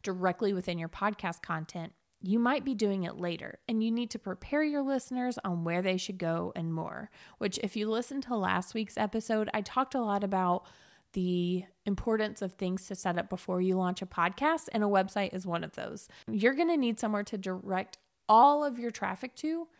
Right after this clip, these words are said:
and that's why I think it's so important to have a website, so that you can drive them to the places where you will host your goals. So whatever they're trying to convert to, you need a place to host it.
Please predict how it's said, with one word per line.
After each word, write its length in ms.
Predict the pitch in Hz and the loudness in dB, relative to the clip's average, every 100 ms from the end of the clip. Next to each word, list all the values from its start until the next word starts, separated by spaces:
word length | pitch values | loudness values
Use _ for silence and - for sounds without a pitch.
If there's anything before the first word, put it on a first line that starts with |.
| - - _ _ 220 | -20 -20 _ _ 0
and 120 | 214 | 2
that's 240 | 196 196 | 0 -2
why 220 | 208 208 | -2 -2
I 60 | 196 | -2
think 200 | 196 185 | -4 -6
it's 140 | - | -4
so 80 | 190 | -4
important 320 | 170 - 180 | -4 -6 -8
to 40 | 175 | -10
have 120 | 170 | -10
a 60 | - | -8
website, 500 | - - - - - _ - | -10 -8 -8 -8 -10 _ -18
so 200 | - 208 | -6 -4
that 120 | 190 | -2
you 100 | 208 | -4
can 240 | 196 214 196 | 0 2 2
drive 500 | 180 180 185 226 220 | 2 6 8 6 6
them 320 | 208 196 220 | 2 4 2
to 200 | - 233 | 0 -2
the 120 | 226 | -2
places 580 | 220 220 208 - 202 202 | -2 -4 -4 -2 -2 2
where 180 | 196 185 | 2 4
you 160 | 190 | 4
will 180 | 185 180 | 2 0
host 520 | - 190 196 196 - | -2 -2 -2 -4 -8
your 140 | 196 180 | -8 -4
goals. 440 | 185 - - - - - - | -4 -4 -6 -12 -18 -20 -16
So 140 | - 185 | -6 0
whatever 360 | 185 202 226 | 0 0 0
they're 160 | 214 214 | 0 -2
trying 300 | - 220 208 | 0 0 0
to 60 | |
convert 360 | 214 214 208 208 | -2 0 0 0
to, 300 | - 254 262 - _ - | -2 -2 -2 -8 _ -2
you 160 | 220 | 0
need 240 | 220 202 190 | 2 0 -2
a 60 | |
place 320 | 196 185 180 - | -6 -6 -4 -6
to 80 | 190 | -8
host 320 | - - | -10 -12
it. 120 | - | -14